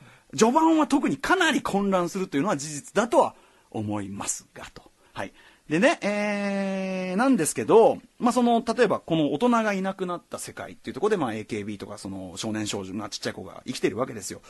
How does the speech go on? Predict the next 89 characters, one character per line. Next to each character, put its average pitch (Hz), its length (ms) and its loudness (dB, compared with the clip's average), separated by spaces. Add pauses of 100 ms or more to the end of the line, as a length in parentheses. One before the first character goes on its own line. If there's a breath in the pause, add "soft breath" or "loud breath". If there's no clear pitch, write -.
(180 loud breath)
と 185 120 2
か、 214 360 4 (200 loud breath)
あ 226 120 0
と 220 80 0
そ 175 140 0
の、 156 320 4
大 165 220 4
悟 127 140 2
演 120 120 -2
じ 117 100 -2
る 117 60 -6
主 120 160 -10
人 131 180 2
公 107 140 -6
の 101 80 -6
大 127 240 -2
河 107 120 -4
君 98 220 -10
っ - 20 -10
て 107 120 -12
い 104 40 -8
う 101 40 -6
の 120 100 0
が、 208 180 6
ま 135 120 2
あ、 95 120 -6 (380)
持 135 100 2
っ 135 40 -2
て - 160 0
い 170 40 2
る 190 100 2
ト 113 120 -10
ラ 110 80 -4
ウ 110 100 -6
マ 101 140 -10
っ - 40 -16
て - 180 -20
い 95 120 -8
う 98 40 -6
の 92 100 -10
に 95 80 -14
し - 100 -8
ろ、 147 220 4 (260 loud breath)
要 302 160 4
は 143 120 2
こ 117 100 -4
れ 120 60 0
は 135 100 2
そ 269 100 -4
の 247 200 0
ね、 220 200 4
ま 131 240 -2 (300)
あ、 131 140 -4
明 240 80 2
ら 214 80 6
か 147 80 0
に 117 140 0
東 127 300 -2
日 135 100 4
本 131 180 0
大 135 160 0
震 147 160 0
災 131 200 -2
後 175 260 6
を 113 80 0
生 117 60 -6
き 180 140 -2
る 120 80 -4
子 120 140 -6
供 147 180 2
た - 140 0
ち - 120 -12
っ - 40 -14
て - 140 -4
い 151 40 0
う - 20 2
の 254 80 6
の 208 100 6
メ 117 140 2
タ 262 140 -2
フ 214 80 -2
ァ 98 80 -4
ー 95 40 -12
な 107 80 -20
わ 110 120 -12
け 110 80 -10
で - 100 -18
す - 140 -14
よ。 - 80 -16